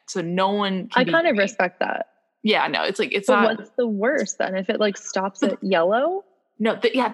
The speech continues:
Speaker 1: this is what I don't like because the worst is my <laughs> favorite color,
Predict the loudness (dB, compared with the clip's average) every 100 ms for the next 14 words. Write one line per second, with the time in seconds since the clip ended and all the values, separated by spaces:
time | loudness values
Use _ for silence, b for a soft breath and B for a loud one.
0 | -2 0 2 0 2 2 0 -2 0 0
1 | 0 0 -2 -4 -8 -6 -2 -2 0 0
2 | 2 2 0 -2 -4 -4 0 0 -2 -4
3 | -4 -2 -2 -4 -4 0 2 2 0 -2